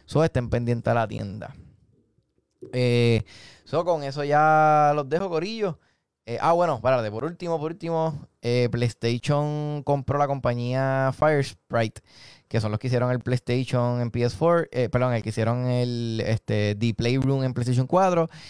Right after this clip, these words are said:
y hicieron también el The Playroom en PlayStation V R.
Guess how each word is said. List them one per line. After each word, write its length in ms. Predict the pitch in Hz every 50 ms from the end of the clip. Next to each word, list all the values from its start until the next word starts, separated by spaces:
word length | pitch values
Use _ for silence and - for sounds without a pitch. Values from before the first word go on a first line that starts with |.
| - - -
y 220 | - 139 151 156 147
hicieron 300 | 131 131 120 117 123 117
también 420 | 120 120 123 123 127 127 127 127
el 480 | 123 123 120 113 110 110 104 101 98 - - 110
The 140 | 117 110
Playroom 460 | 101 113 123 135 139 135 135 131 127 120
en 240 | 117 110 110 107
PlayStation 440 | 101 - 107 - - 107 - 113 110
V 120 | 110 113 104
R. 240 | 101 98 - -